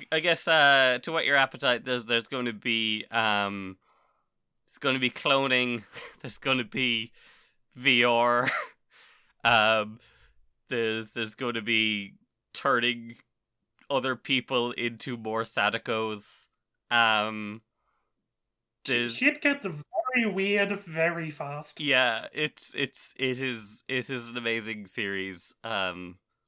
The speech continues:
Speaker 1: we've rambled through this intro for long enough. Should have prepared a better intro.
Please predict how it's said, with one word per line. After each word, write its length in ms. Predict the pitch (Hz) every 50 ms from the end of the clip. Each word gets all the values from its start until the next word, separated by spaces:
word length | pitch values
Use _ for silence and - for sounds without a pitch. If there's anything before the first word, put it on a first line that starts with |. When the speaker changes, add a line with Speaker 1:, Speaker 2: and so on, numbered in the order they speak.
| _ _ _ _ _ _ _ _
Speaker 1:
we've 180 | 160 160 151 143
rambled 520 | 151 139 139 135 127 127 123 113 104 - -
through 200 | - 139 120 113
this 160 | 113 107 -
intro 340 | 110 101 104 - 123 107 101
for 140 | - 127
long 200 | 107 104 101 98
enough. 340 | 98 98 98 92 95 - - -
Should 180 | - - 139 120
have 100 | 113 104
prepared 320 | 117 101 - 107 101 98
a 40 | -
better 260 | 104 98 90 95 92
intro. 440 | 90 90 - - 92 90 85 85